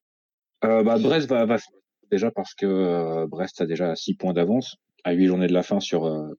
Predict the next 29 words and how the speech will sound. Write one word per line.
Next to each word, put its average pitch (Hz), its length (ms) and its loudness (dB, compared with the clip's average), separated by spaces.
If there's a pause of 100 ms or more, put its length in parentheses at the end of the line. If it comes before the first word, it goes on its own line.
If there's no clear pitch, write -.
(240)
sur - 180 0
le 208 80 4
dix-huitième. 110 640 2 (840)
Donc - 300 -8
finalement, 85 280 -6
je 87 100 0
pense - 300 -2
qu'il 95 140 -2
y - 40 4
a 87 60 2
au - 20 0
moins, 196 480 2
bah, 156 120 -2
y 156 80 -2
a, 156 80 0
y 156 100 0
a 151 80 -4
six - 340 -4
équipes, - 320 0
hein, 202 60 0
qui - 160 -4
aimeraient 90 260 0
être - 60 2
dans 90 120 0
notre 90 140 -2
situation - 500 -2
avec 87 180 0
trente-cinq 85 380 -6
points. 110 220 -4